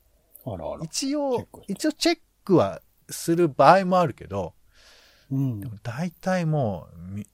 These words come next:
Speaker 2: 別にチェックもせずに、あるんだなっていうことを確認して、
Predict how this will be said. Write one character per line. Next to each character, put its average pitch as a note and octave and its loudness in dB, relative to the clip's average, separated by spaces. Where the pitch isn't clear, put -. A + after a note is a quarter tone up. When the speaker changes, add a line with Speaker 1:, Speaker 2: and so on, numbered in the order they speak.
Speaker 2:
別 E2+ -10
に - -20
チ G#2+ -6
ェ G#2 -4
ッ - -12
ク - -14
も D#2+ -10
せ G2 -8
ず F2 -14
に、 E2 -10
あ G2 -4
る G#2+ -2
ん F#2 -6
だ F2+ -8
な D3+ 6
っ D#3 -8
て G2+ -10
い - -8
う - -14
こ E2 -18
と - -20
を - -18
確 - -12
認 F#2 -10
し - -14
て、 F#2 -10